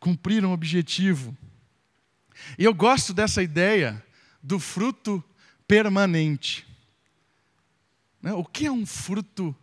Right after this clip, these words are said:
permanente? Se você olhar para o Salmo cento e doze, cento e treze, fala do que é um fruto permanente.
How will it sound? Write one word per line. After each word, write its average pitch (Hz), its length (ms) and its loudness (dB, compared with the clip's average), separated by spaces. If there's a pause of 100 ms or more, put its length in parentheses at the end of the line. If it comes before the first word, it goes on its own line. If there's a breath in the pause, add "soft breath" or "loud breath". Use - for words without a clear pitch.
(520 soft breath)
permanente? 151 1120 2 (400 soft breath)
Se - 140 -14
você 175 260 -2
olhar 190 240 4
para 185 140 -8
o 170 40 -6
Salmo 180 640 0
cento 180 340 -8
e 151 40 -8
doze, 151 520 -4
cento 160 280 -12
e 139 40 -14
treze, 151 540 -2 (380 soft breath)
fala 190 340 0
do 165 100 -8
que - 160 -8
é 180 80 -4
um 170 100 -6
fruto 165 380 -8
permanente. 135 840 -6